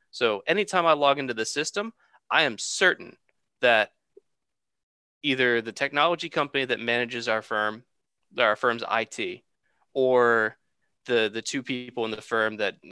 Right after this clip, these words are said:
kind of deal with I T matters, I'm sure that they could pull a report and see every time that I logged in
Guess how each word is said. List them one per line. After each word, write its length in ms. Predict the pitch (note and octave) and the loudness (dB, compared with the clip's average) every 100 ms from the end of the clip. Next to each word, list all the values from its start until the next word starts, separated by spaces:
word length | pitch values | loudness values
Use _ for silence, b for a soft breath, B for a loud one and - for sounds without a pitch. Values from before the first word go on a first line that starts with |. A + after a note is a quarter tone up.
| G#2+ | -8
kind 200 | B2 G#2+ | -6 -6
of 200 | A2 A#2+ | -12 -6
deal 240 | A2 A2+ | -2 0
with 180 | A2+ - | -2 -2
I 160 | A2 G#2+ | -2 -2
T 260 | - A#2+ | -6 -8
matters, 540 | A#2+ B2+ D3 E3+ - - _ _ _ _ | -2 0 0 -6 -12 -18 _ _ _ _
I'm 140 | - C#3 | -2 0
sure 200 | - E3+ | 0 -2
that 140 | E3+ | -2
they 140 | C3+ D3+ | -2 -2
could 180 | D#3+ | -4
pull 200 | - D#3 | -2 0
a 40 | C3+ | 0
report 380 | A#2+ - C3+ A2+ | -4 -2 -2 -2
and 100 | A2+ | -6
see 180 | A#2 A2 | -4 -2
every 200 | B2+ C3 | -2 -2
time 240 | B2+ A#2+ | -2 -2
that 100 | A#2+ | 2
I 100 | A#2+ | 2
logged 360 | A2+ G#2+ A2 G2+ | 2 0 0 -4
in 280 | F#2+ F#2+ | -6 -8